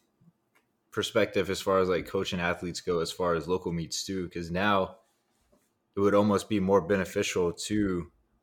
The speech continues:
practice, like, having to get down to the actual weight for the local meet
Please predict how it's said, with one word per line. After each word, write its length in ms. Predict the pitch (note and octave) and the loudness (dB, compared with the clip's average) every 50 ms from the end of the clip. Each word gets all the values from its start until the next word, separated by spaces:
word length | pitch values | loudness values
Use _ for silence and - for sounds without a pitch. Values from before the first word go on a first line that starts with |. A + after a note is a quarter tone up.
| _ _ _ _ _ _ _ _ | _ _ _ _ _ _ _ _
practice, 600 | - A2+ G2+ F#2+ F#2 - - F#2+ F2+ E2+ - - F2+ | 2 4 4 4 4 2 -2 -2 -2 -2 -2 -4 -2
like, 320 | F2+ F2+ F2 E2+ E2+ - | 0 0 0 0 -2 -4
having 280 | - G2+ F#2+ E2+ F2+ F2+ | -4 -4 -4 -4 -4 -6
to 80 | E2+ | -4
get 160 | D#2 F2+ E2+ | -4 -4 -4
down 220 | E2 F2 F2 F2 E2+ | -2 -2 -2 -2 -4
to 120 | - - | -2 -2
the 60 | E2+ | 0
actual 360 | D#2+ E2+ E2 - - F2+ E2+ E2+ | 0 0 -2 -2 -4 -4 -4 -2
weight 300 | F2 E2+ E2+ - - - - | -2 -2 -2 -2 -6 -12 -12
for 220 | - F#2+ F#2+ F#2+ | -6 -4 -2 -2
the 100 | E2+ F2 | -2 -2
local 300 | E2+ F2 F2 E2+ - F2+ | -2 -2 -2 -2 -4 -4
meet 340 | E2+ F2 E2+ D#2+ - - - | -6 -4 -4 -6 -8 -12 -18